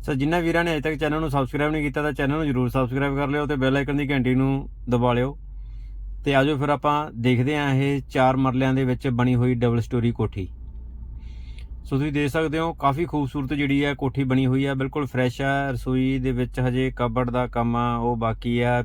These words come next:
ਪੀ ਓ ਪੀ ਜਿਹੜੀ ਆ ਉਹ ਹੋਈ ਵੀ ਆ, ਚਿੱਟੀ ਚਿੱਟੀ ਕੋਠੀ ਆ। ਤੇ ਬਾਈ ਜੀ ਦੇਖ ਸਕਦੇ ਹੋ ਡੋਰ ਵੀ ਸੋਹਣੇ ਲੱਗੇ ਆ, ਹਨਾ। ਤੇ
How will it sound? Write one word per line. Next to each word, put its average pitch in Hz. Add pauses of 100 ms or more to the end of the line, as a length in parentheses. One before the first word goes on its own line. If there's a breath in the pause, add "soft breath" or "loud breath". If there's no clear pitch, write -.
ਪੀ 117
ਓ 120
ਪੀ 120
ਜਿਹੜੀ 117
ਆ 117 (520 loud breath)
ਉਹ 117
ਹੋਈ 117
ਵੀ 123
ਆ, 120
ਚਿੱਟੀ 147
ਚਿੱਟੀ 135
ਕੋਠੀ 127
ਆ। 123
ਤੇ 120 (260)
ਬਾਈ 110
ਜੀ 117 (280)
ਦੇਖ 104
ਸਕਦੇ 120
ਹੋ 131
ਡੋਰ 113
ਵੀ 117
ਸੋਹਣੇ 113
ਲੱਗੇ 92
ਆ, 101
ਹਨਾ। 139 (4000 loud breath)
ਤੇ -